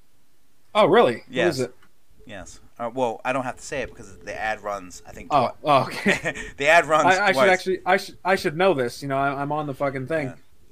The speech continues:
Speaker 2: So
Speaker 1: But
Speaker 2: it's, it's anchor dot F M. Anchor.
Speaker 1: Okay.
Speaker 2: Yes, Anchor is a, is a, um, it's a podcast streaming service that we use,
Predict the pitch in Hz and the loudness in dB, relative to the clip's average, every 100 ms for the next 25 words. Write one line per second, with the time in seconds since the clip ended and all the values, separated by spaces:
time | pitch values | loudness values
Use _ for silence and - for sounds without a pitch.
0 | - - 127 131 - - 135 139 175 160 | -18 -4 0 0 -2 -10 -8 -4 -4 -2
1 | 143 131 120 120 117 107 - - - - | 0 0 2 -2 -4 -6 -8 -20 -20 -20
2 | - - - - - 143 156 135 117 104 | -20 -20 -20 -20 -10 -8 -6 -6 -6 -10
3 | - - 120 110 - - 135 139 143 123 | -12 -10 -8 -8 -8 -10 -10 -6 -8 -8
4 | 107 104 101 98 95 - - 104 92 101 | -10 -12 -10 -10 -12 -16 -20 -20 -14 -14
5 | 98 95 92 90 87 82 - - - - | -10 -10 -8 -10 -12 -16 -20 -20 -20 -20
6 | - - - - - - - - - - | -20 -20 -20 -20 -20 -20 -20 -20 -18 -4
7 | 123 123 123 110 - 117 107 90 95 90 | -2 -2 -2 -6 -6 -12 -14 -14 -14 -14
8 | 85 90 90 92 90 85 - | -14 -16 -18 -16 -16 -18 -20